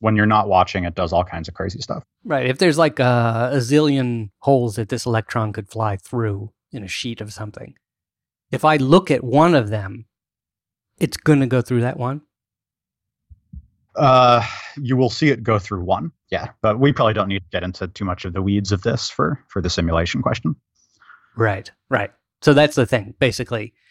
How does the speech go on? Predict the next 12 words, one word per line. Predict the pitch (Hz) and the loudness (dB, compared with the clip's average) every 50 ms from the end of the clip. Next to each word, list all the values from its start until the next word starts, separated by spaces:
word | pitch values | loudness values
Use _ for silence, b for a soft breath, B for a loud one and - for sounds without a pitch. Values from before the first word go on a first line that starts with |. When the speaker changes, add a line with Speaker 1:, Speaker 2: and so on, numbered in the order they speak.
| _ _ _ _ - | _ _ _ _ -8
Speaker 2:
that | 117 107 110 104 107 - - - _ _ _ _ | -6 -4 -4 -4 -6 -8 -14 -20 _ _ _ _
when | - 131 131 127 135 | -2 -2 0 2 2
you | 156 165 165 | 2 0 0
look | 160 151 180 254 247 - - | 0 2 2 2 2 0 -4
at | 117 - | -8 -6
something, | - 131 117 107 - - 117 131 - | -6 -6 -6 -6 -6 -8 -10 -8 -8
it | 147 - | -6 -2
completely | - 147 139 - - 196 202 208 196 - 160 151 156 151 | -2 -2 -2 -2 0 2 2 2 2 2 0 -2 -2 -2
changes | - - 147 135 131 127 113 123 113 - | -2 -2 0 0 0 0 -2 -2 -4 -4
how | - 120 117 117 | -2 -2 0 0
it | 117 107 | 0 0
appears. | 104 - - 151 151 127 113 107 101 104 101 - - | -2 -4 -6 -4 -4 -4 -4 -4 -8 -10 -12 -14 -20